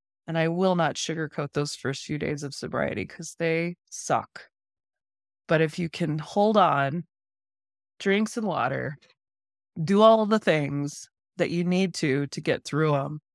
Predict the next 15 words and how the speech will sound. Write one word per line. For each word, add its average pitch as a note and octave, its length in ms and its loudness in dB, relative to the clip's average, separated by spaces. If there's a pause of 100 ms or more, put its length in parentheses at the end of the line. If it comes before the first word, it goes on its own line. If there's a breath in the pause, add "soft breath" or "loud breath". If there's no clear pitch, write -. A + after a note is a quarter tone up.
(760)
then E3 420 2 (260)
it's - 260 -4 (360)
so - 340 2
worth C3+ 300 0
it. - 180 -4 (440)
So - 360 -8
worth D2+ 300 -8
it. - 100 -12 (1040)
So G3+ 220 2
I F#3 160 4
got G3 400 6
to - 180 -4
that G3+ 240 4
doctor's F3 500 -4
appointment D#3+ 600 -2